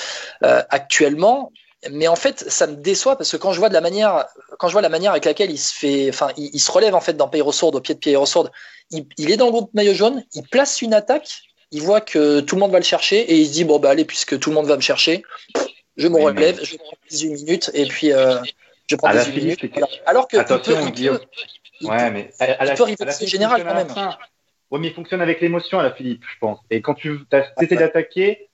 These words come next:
Speaker 2: peut-être qu'il avait senti à un moment donné que le... ce peloton maillot jaune était en difficulté, ou certains, ils voulaient faire craquer certains, notamment, bah, du coup, Adam Yates.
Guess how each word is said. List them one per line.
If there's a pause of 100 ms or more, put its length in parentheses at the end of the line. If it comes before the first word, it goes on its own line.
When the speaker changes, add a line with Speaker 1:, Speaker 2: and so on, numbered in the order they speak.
Speaker 2:
peut-être
qu'il
avait
senti
à
un
moment
donné
que
le...
ce
peloton
maillot
jaune
était
en
difficulté,
ou
certains,
ils
voulaient
faire
craquer
certains,
notamment,
bah,
du
coup,
Adam
Yates.